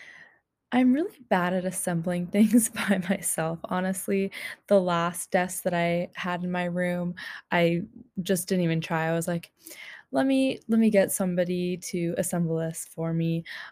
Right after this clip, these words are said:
Um, <laughs> and so I was like, "You know what? All the furniture that I have right now is expensive as it is. So let me see if instead of, like, paying somebody to do it, I can do it myself." So that's what I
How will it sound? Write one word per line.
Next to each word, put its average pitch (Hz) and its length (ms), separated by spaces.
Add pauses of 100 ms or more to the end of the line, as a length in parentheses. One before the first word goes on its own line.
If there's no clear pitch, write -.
(100)
Um, 208 360 (540)
<laughs> - 560
and 233 180
so 240 320
I 226 120
was 233 180
like, 233 160
"You 247 80
know 254 180
what? 247 120 (1600)
All 233 160
the 254 60
furniture 220 400
that 190 120
I 180 60
have 170 420 (120)
right 175 160
now 165 480
is 185 140
expensive 170 560
as 170 180
it 170 80
is. 170 220
So 190 100
let 185 140
me 208 100
see 214 340 (360)
if 175 200 (200)
instead 180 320
of, 180 120
like, 180 200
paying 175 260
somebody 214 260
to 220 80
do 208 160
it, 185 160
I 175 80
can 170 120
do 170 100
it 180 60
myself." - 360 (840)
So 180 300 (320)
that's 196 240
what 196 60
I 175 200